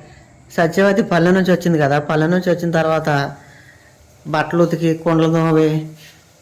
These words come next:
కూర వండాలంటే నేను వండలేను, సింపుల్గా కొత్తిమీర పచ్చడి చేసేస్తానండి. కొత్తిమీర పచ్చడి అయితే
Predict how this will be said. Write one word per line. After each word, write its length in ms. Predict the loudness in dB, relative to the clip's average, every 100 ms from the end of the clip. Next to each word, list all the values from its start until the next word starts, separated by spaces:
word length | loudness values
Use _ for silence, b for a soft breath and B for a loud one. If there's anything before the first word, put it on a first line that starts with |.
| _
కూర 200 | 0 2
వండాలంటే 400 | 2 0 0 0
నేను 220 | 0 0
వండలేను, 560 | 0 0 0 0 0 -2 -2
సింపుల్గా 760 | -4 0 0 2 2 -2 -8 -20 b b b b b _
కొత్తిమీర 340 | -4 -2 -2 -2
పచ్చడి 300 | -2 -4 -4
చేసేస్తానండి. 720 | -2 0 -2 -2 -4 -4 -4
కొత్తిమీర 400 | -6 -4 -2 -2
పచ్చడి 320 | -4 -4 -2
అయితే 440 | -2 -2 -4 -6